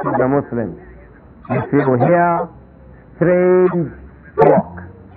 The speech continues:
or you hear strange statements from the Ahlul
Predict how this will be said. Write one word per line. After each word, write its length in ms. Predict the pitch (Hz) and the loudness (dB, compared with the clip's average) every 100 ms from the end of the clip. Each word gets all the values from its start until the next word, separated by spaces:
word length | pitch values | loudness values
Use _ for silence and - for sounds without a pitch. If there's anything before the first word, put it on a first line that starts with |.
| - - - - | -20 -20 -14 -2
or 80 | 143 | 0
you 220 | 143 147 135 | 2 2 2
hear 340 | 160 165 160 - - | 2 2 -2 -8 -6
strange 320 | 185 185 147 - | -4 -4 -6 -8
statements 560 | 175 175 156 143 101 78 - - - - - - - | -6 -6 -4 -6 -6 -10 -20 -20 -20 -20 -20 -20 -4
from 220 | - - | 0 2
the 80 | 131 | 2
Ahlul 500 | - 165 160 151 147 | 2 2 0 -2 -2